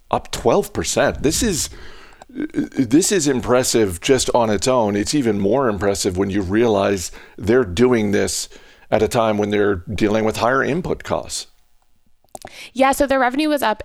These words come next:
Speaker 2: eight percent. Their total volumes were up about four percent. So their, people were spending more. Non-beer sales were up about eight percent. Beyond Beer, which is their segment that's mainly hard seltzers, um, is adding profitable growth. It had over a billion in revenue,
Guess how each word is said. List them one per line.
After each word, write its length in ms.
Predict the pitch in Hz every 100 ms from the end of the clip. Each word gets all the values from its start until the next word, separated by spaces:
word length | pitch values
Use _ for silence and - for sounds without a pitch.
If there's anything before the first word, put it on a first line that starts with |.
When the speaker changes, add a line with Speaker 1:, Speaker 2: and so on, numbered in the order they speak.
| -
Speaker 2:
eight 180 | 233
percent. 400 | - 247 - 208
Their 100 | 208
total 260 | 202 226 208
volumes 500 | 190 180 185 190 -
were 100 | 185
up 160 | - -
about 240 | 185 -
four 340 | - - 196
percent. 500 | 185 196 190 190 180
So 100 | -
their, 160 | 185 -
people 260 | - 208 196
were 180 | 190 190
spending 460 | - 190 190 180 180
more. 320 | 180 185 185 - - - -
Non-beer 600 | 202 202 220 202 196 202
sales 320 | - 185 185
were 60 | -
up 120 | -
about 200 | 190 196
eight 180 | 202 202
percent. 420 | - 208 202 185
Beyond 460 | - 196 190 208 208
Beer, 180 | 185 190
which 160 | 185
is 100 | 185
their 120 | 180 185
segment 320 | 185 190 185
that's 260 | 180 - -
mainly 380 | 202 190 185 180
hard 240 | 185 180
seltzers, 580 | 180 185 180 190 185 185 - - - -
um, 220 | - 185 180
is 180 | 196 185
adding 360 | - 190 190 185
profitable 480 | - 262 247 208 196
growth. 320 | - 185 190
It 80 | 190
had 240 | 185 175
over 260 | - 185 185
a 60 |
billion 380 | 180 185 180 180
in 120 | 185
revenue, 480 | 180 185 185 180 180